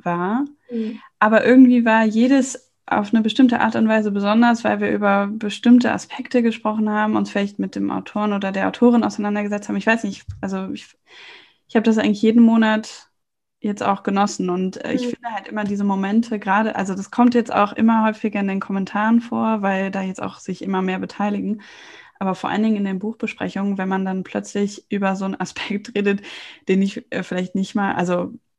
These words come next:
Speaker 1: den ich komplett überlesen habe oder so und jemand
Speaker 2: Mhm.
Speaker 1: interpretiert da was rein, wo ich dann denke, „Ach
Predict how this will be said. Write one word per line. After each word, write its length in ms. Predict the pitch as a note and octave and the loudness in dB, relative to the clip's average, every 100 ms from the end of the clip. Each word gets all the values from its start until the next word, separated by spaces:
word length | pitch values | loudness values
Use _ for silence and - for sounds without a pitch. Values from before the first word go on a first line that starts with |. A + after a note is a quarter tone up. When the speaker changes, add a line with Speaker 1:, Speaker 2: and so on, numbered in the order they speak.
| _ _ - | _ _ -4
Speaker 1:
den 120 | F#3 | -2
ich 120 | F3+ - | -2 -4
komplett 280 | B3 F3+ | -2 -2
überlesen 640 | F#3+ F#3 E3 F#3 C#4+ F#3 E3+ | -2 -2 0 4 4 2 0
habe 320 | E3+ E3 E3+ | 0 0 0
oder 240 | E3+ F3 F3+ | -2 -2 -2
so 100 | G3 | -2
und 180 | G#3 G3 | 0 0
jemand 340 | F#3+ F#3+ F#3+ - | 0 -2 -2 -4
Speaker 2:
Mhm. 0 | |
Speaker 1:
interpretiert 640 | F#3 F#3 - F3+ - A3 | -6 -8 -12 -6 -2 0
da 100 | G#3+ | -2
was 160 | F#3+ - | -4 -6
rein, 180 | F#3+ G#3 | -4 -4
wo 60 | |
ich 80 | F#3+ | -4
dann 140 | F#3 | -6
denke, 240 | F#3 F#3 - | -8 -8 -12
„Ach 160 | - | -16